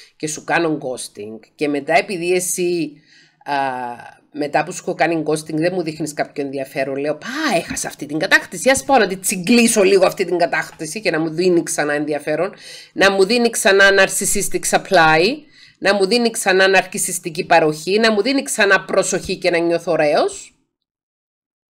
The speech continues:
Της ξαναστέλνω, «Δεν μου στείλες μήνυμα στη γιορτή μου». Αυτή κουρδίζεται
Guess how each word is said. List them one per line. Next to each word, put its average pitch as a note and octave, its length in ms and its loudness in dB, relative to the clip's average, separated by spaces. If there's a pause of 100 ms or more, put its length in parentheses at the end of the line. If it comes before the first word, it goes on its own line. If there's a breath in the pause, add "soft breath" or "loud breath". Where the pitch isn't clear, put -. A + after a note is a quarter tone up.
(800 soft breath)
Της - 180 -8
ξαναστέλνω, A#3 640 2
«Δεν F4 140 -2
μου G#3+ 80 -4
στείλες - 320 -12
μήνυμα - 280 -12
στη - 160 -18
γιορτή - 360 -12
μου». C#5 480 -10 (320 loud breath)
Αυτή D#4 300 -2
κουρδίζεται G#3 720 -2